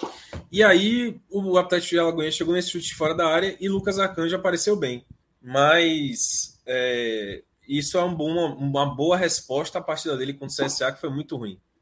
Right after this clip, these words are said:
E aí, no segundo tempo, mesmo cenário, Atlético de Alagoinhas melhor. Só que aí, numa, numa bola, uma falta, né, cobrada da esquerda do ataque, assim, Diego Torres, mais uma vez, né, ele apareceu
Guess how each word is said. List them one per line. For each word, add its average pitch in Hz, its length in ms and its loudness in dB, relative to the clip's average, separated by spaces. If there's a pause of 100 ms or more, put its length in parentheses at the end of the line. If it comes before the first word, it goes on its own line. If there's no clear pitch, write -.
(140)
E 220 100 2
aí, 214 80 8
no 240 100 -2
segundo 220 340 0
tempo, 226 260 0
mesmo 220 240 0
cenário, 196 420 0
Atlético 175 300 -2
de 165 80 2
Alagoinhas 151 400 -2
melhor. 165 500 0 (360)
Só - 180 0
que 190 120 0
aí, 185 140 4
numa, 208 380 0
numa 170 340 -4 (160)
bola, 135 640 0 (300)
uma 120 220 -8
falta, 147 440 -2
né, 123 140 -6
cobrada 113 720 -4 (300)
da 131 240 -2
esquerda 139 440 -2
do 127 80 -4
ataque, 123 420 -4
assim, 135 260 -4
Diego 151 260 -4
Torres, 143 560 -4 (300)
mais 143 320 2
uma 135 200 -2
vez, 135 320 -4
né, 120 300 -6
ele 127 160 -4
apareceu 131 720 -4